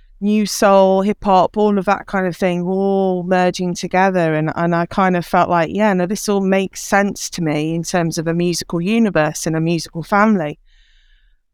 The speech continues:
And I, w-, I was, I was really young when I kind of saw that. I remember going into, um, the Connoisseur's Corner it was, and, um, I think it was, uh,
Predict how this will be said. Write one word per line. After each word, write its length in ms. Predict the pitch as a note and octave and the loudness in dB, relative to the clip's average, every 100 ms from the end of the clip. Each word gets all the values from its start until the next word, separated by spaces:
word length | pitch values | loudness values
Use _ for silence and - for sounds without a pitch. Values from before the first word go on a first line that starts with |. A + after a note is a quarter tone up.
| _ | _
And 140 | A#3 B3+ | 2 4
I, 80 | D#4 | 4
w-, 160 | D#4+ - | 2 0
I 80 | |
was, 280 | D#4+ F#4+ D4+ | 0 0 2
I 60 | B3+ | 2
was 160 | B3+ | 2
really 260 | B3+ C4+ B3 | 4 4 4
young 320 | B3 D4+ E4 | 4 2 2
when 160 | C4 F#3+ | 0 0
I 80 | E3 | -2
kind 200 | - E3 | -2 -4
of 80 | D3+ | -4
saw 260 | E3 D3 | -6 -6
that. 160 | D3 - | -6 -4
I 60 | |
remember 300 | F#3+ A3 A3 | 0 4 2
going 280 | A3 A3 G#3 | 4 2 2
into, 560 | G3+ F#3+ - F#3+ F3+ F3 - _ _ - | 0 -2 -2 -2 0 -4 -8 _ _ -8
um, 480 | - F3 E3+ E3+ E3+ - - _ _ _ _ _ _ _ _ _ _ - _ _ _ _ _ | 0 2 2 0 -4 -8 -20 _ _ _ _ _ _ _ _ _ _ -20 _ _ _ _ _
the 80 | G3 | -8
Connoisseur's 720 | - B3+ A#3+ - A3+ G#3+ G3+ | -2 0 0 0 0 0 -2
Corner 380 | - G#3 G3 F3 | -4 -2 0 0
it 120 | D3 | -2
was, 540 | E3 D3+ C#3+ D3+ - - - | -4 -4 -4 -6 -10 -10 -4
and, 520 | E3 D#3+ D#3+ D#3 - - | 0 0 -2 -4 -6 -4
um, 580 | E3+ D#3+ D#3 D#3 D#3 D#3+ - _ _ _ | 0 2 0 0 -2 -4 -8 _ _ _
I 80 | - | -10
think 200 | D#3+ G3 | -4 -2
it 60 | E3+ | -2
was, 360 | E3 D#3+ - F3 | -2 -4 -4 -2
uh, 400 | D#3+ D#3+ D#3+ | 0 0 -2